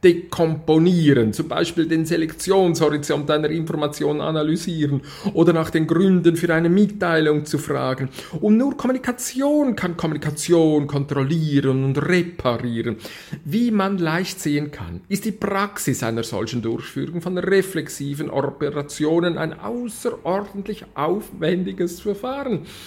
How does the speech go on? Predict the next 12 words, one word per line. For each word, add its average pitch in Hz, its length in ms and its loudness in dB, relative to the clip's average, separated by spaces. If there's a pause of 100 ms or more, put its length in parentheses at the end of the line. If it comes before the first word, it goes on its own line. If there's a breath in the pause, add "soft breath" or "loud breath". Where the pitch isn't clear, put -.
(220 loud breath)
das 175 180 -4
durch 214 160 -2
die - 220 -6
Eigenarten 156 880 -2
der 131 180 -4
Autopoiesis 131 800 -4
der 135 120 -8
Kommunikation 143 760 -4
in 143 100 -6
Schranken 196 520 -8
gehalten 123 560 -4
wird. 95 400 -12